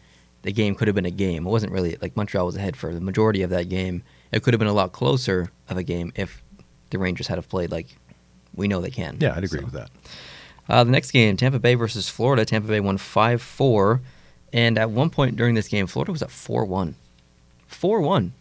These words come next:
Speaker 1: And let Tampa Bay come back and
Speaker 2: Mm-hmm.
Speaker 1: win, uh, with a very nice goal.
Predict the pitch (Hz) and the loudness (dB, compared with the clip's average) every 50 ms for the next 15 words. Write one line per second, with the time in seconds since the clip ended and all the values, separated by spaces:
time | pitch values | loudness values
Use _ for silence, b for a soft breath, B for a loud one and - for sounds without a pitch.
0 | _ _ _ - 107 107 110 - - - 110 104 101 101 98 - - 95 87 87 | _ _ _ -4 -2 -2 -2 -2 -2 -2 -2 -2 0 -2 -2 -2 -2 -2 -2 0
1 | 85 87 - - - _ - 101 87 98 90 85 85 78 127 - b b b b | -2 -2 -4 -8 -10 _ -2 0 0 0 0 0 -2 -2 -4 -8 b b b b
2 | b b b 76 80 85 87 95 95 95 92 95 113 123 131 120 113 110 107 - | b b b 0 2 2 2 2 0 -2 0 2 4 4 6 4 4 2 0 -2
3 | - - 107 104 104 101 98 95 | -2 0 0 2 2 2 0 -2